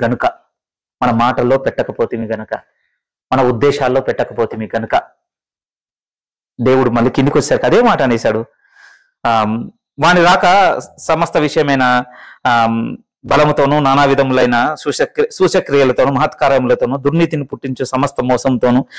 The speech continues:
నశించుచున్న వారిలో సాతాను కనపరచు బలమును పొలిగి ఉన్ను." కిందికి వచ్చేసరికి సేమ్ పన్నెండవ వాక్యంలో కూడా దేవుడే వారిని పంపుచున్నాడు. మళ్ళీ అదే, ఆ, ఆయన, ఆయన కూడా గివ్ అప్ ఇస్తాడన్న మాట రాస్తున్నాడు చూడండి. మనం ఒకే ఒక, ఒక మెట్టు ఎక్కేసి బయటకు వచ్చేసిన అమ్మాయి అనుకుంటే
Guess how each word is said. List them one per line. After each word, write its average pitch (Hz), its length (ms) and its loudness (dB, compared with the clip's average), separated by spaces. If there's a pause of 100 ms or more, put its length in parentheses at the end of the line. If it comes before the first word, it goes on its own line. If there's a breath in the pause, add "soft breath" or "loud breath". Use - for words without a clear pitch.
(220 loud breath)
నశించుచున్న 160 580 0
వారిలో 135 320 2
సాతాను 127 380 0
కనపరచు 117 380 -2
బలమును 117 340 -2
పొలిగి 117 280 -2
ఉన్ను." 117 220 -4 (260 soft breath)
కిందికి 320 200 2
వచ్చేసరికి - 280 -2
సేమ్ 208 300 -2
పన్నెండవ 170 260 2
వాక్యంలో 151 300 0
కూడా 147 180 -2 (320 loud breath)
దేవుడే 165 380 2
వారిని 143 240 2
పంపుచున్నాడు. 135 500 -4
మళ్ళీ 214 320 2
అదే, 196 500 0 (240)
ఆ, 139 160 -2 (120)
ఆయన, 147 360 -2
ఆయన 143 140 0
కూడా 147 160 2
గివ్ 135 200 -2
అప్ 156 160 -2
ఇస్తాడన్న 127 360 -2
మాట 123 220 -2
రాస్తున్నాడు 120 460 -4
చూడండి. 104 280 -12 (1800 loud breath)
మనం 214 200 2
ఒకే - 380 0
ఒక, 151 240 0
ఒక 165 260 0
మెట్టు 170 280 0
ఎక్కేసి 240 320 0
బయటకు 202 300 2
వచ్చేసిన 214 280 2
అమ్మాయి 196 320 2
అనుకుంటే 208 580 0